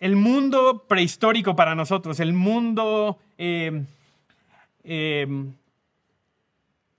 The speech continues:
lo que, lo más atrás que nos podemos ir en la tierra a, a la historia que pudimos escribir. Eh, volteaba a ver a un lado a Abraham y tenía, de un lado tenía Babilonia, del otro lado tenía Egipto,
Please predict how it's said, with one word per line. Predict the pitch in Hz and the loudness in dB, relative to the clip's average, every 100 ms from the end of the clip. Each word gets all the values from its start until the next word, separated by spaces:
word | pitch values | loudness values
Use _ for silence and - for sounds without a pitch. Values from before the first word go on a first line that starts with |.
| _ _ _ _ _ _ _ _ | _ _ _ _ _ _ _ _
lo | 196 202 214 | -2 0 0
que, | 233 208 | 0 0
lo | 214 220 | 2 4
más | 262 277 - - - - _ _ 196 | 2 0 -4 -14 -20 -20 _ _ -2
atrás | 202 - 226 247 - | -2 2 2 2 0
que | 226 | -2
nos | 196 | -2
podemos | 185 208 233 - | -2 -2 -2 -2
ir | 220 233 | -2 -2
en | |
la | 208 165 | -2 0
tierra | 196 202 202 240 _ - _ | 0 0 -4 -10 _ -20 _
a, | 170 165 165 | -2 0 0
a | 160 165 175 | -2 -2 -2
la | 175 170 | -2 -2
historia | 160 - 214 220 214 | -4 -2 0 0 -2
que | 190 | -4
pudimos | 165 175 196 208 190 | -4 -2 0 0 -2
escribir. | 175 - 156 156 180 139 _ _ _ _ _ _ _ | -6 -6 -6 -6 -6 -10 _ _ _ _ _ _ _
Eh, | 180 170 165 165 160 156 170 | -8 -4 -4 -4 -6 -12 -8
volteaba | 170 202 - 233 254 262 | -4 -4 0 2 4 4
a | |
ver | 240 240 | 4 2
a | |
un | 226 220 | 0 2
lado | 226 220 214 | 2 2 0
a | 185 | 2
Abraham | 170 185 214 226 | 2 2 0 -2
y | 196 | -4
tenía, | 196 190 214 208 | -4 -2 0 0
de | 202 | 0
un | 214 | 4
lado | 208 220 226 | 2 2 -2
tenía | 208 185 196 | -2 -2 0
Babilonia, | 190 175 180 214 214 208 | 0 0 0 0 0 -2
del | 190 185 | -2 -4
otro | 196 | 0
lado | 208 196 | 0 0
tenía | 175 185 | -4 -4
Egipto, | 175 - 240 202 214 202 | -4 -4 -4 -2 -2 -2